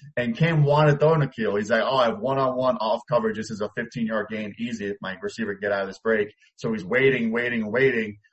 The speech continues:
not coming off of it because it's still one-on-one and it's a great read. So he doesn't wanna come off the, the route, and he, and N'Keal never gets, get, gets into it, never gets into it. Uh, and even when he, by the time he got out of the break,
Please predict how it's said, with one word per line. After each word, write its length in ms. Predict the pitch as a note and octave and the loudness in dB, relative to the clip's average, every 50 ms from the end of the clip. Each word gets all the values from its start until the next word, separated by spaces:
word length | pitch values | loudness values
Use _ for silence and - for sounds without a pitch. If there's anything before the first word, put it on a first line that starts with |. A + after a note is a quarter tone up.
| _ _ | _ _
not 300 | - B2 C#3 C#3 C#3+ C#3+ | -2 0 2 2 2 2
coming 220 | - D3+ C3+ B2+ C3+ | 0 0 0 0 0
off 260 | C3 D#3+ D#3 C#3+ B2 | 0 0 0 0 -4
of 80 | A#2+ A#2 | -6 -6
it 20 | |
because 480 | A#2+ A#2 - B2 A#2 A2+ A2+ A2 - - - | -6 -2 2 4 4 4 4 0 -4 -6 -6
it's 180 | - A2+ - | -6 -6 -6
still 200 | - - C#3 C3+ | -2 2 2 2
one-on-one 520 | C3 B2+ B2+ B2 A#2+ A2+ A2 A#2 B2 B2 A2+ | 4 2 2 2 2 2 2 2 2 2 2
and 100 | A2 G#2+ | 0 -4
it's 120 | G#2 - | -4 -6
a 80 | G#2 - | -8 -8
great 280 | - A#2 A#2+ A2+ A2+ | -4 -4 -4 -4 -4
read. 340 | A#2 C3+ D3+ D3+ - G2 - _ _ _ _ _ _ _ | -4 -2 -2 -2 -2 -4 -8 _ _ _ _ _ _ _
So 140 | _ - - | _ -6 -4
he 20 | A#2+ | -2
doesn't 160 | B2 B2+ B2+ | -2 0 2
wanna 160 | B2 B2 A#2+ | 2 2 2
come 140 | - A#2+ A#2 | 0 -2 -2
off 160 | A#2 A#2 A#2 | -2 -2 -2
the, 160 | A2+ G#2+ G#2+ - | -4 -4 -4 -4
the 80 | - A2+ | -2 2
route, 320 | A2 B2+ C3+ C3 B2 - - A2+ | 4 4 4 4 2 2 0 -2
and 140 | A2 G2+ | -4 -4
he, 160 | G#2+ G#2 G#2 G#2 - _ _ _ _ _ _ - - _ _ _ - | -4 -6 -8 -10 -14 _ _ _ _ _ _ -20 -20 _ _ _ -10
and 120 | A#2+ G#2+ | -8 -8
N'Keal 200 | G#2+ - - C3 | -6 -2 -2 -2
never 200 | A#2+ A#2+ G#2+ G#2 | 0 0 -2 0
gets, 280 | G2+ A#2+ A#2+ A2+ - - - - - - _ | 0 -2 -2 -2 -6 -16 -16 -20 -20 -16 _
get, 280 | - A2 G#2+ - - _ | -6 -6 -6 -6 -8 _
gets 200 | - - - - | -4 -4 -2 -4
into 220 | G2 - - - | -10 -12 -10 -12
it, 80 | - - _ _ - | -14 -14 _ _ -8
never 240 | G#2+ A2+ A#2 A#2 A2+ | -4 -2 -2 0 0
gets 200 | A2+ A2+ A2+ - | 0 0 0 -2
into 220 | F#2 C#3+ - F2+ | -10 -10 -10 -10
it. 80 | D#2+ - _ _ _ _ _ _ _ _ _ _ - - | -12 -12 _ _ _ _ _ _ _ _ _ _ -4 -2
Uh, 200 | G2+ F#2+ G2 - B2+ | 0 0 0 0 0
and 220 | B2+ B2+ A2+ - - | -2 -2 -2 -2 -2
even 260 | E3 F#3+ F3+ F3+ D#3+ | 0 0 2 2 4
when 120 | D3 D3 C#3 | 4 4 4
he, 80 | C3 | 4
by 220 | A#2 - B2+ B2+ B2+ | 2 6 6 6 6
the 60 | - | 6
time 120 | C#3 B2 | 2 0
he 80 | A#2+ A2+ | 2 2
got 140 | A#2+ A2 A#2+ | 4 4 6
out 140 | C#3+ D3 | 6 6
of 40 | C#3+ | 4
the 60 | B2 | 4
break, 240 | A2 A#2+ A#2 A2+ A2 | 2 0 0 0 0